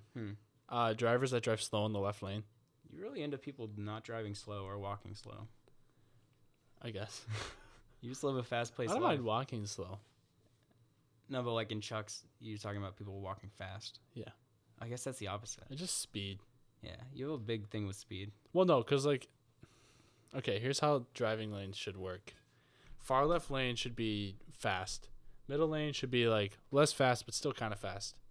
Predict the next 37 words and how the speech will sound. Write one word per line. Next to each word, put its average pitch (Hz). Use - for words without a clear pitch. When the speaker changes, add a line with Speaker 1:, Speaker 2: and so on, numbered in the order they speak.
Speaker 2:
It's 131
also, 131
like, 107
if 113
you 131
only 120
have 104
a 101
two-lane 147
highway, 120
then 104
left 127
lane 131
is 113
just -
travel 135
lane. 151
So 131
if 113
you're 117
going 113
for -
a 98
lot 104
of 110
ex-, 117
exits, 131
you 123
stay 135
in 117
the 113
left 107
lane 113
and 101
you 104
go 107
fast. 98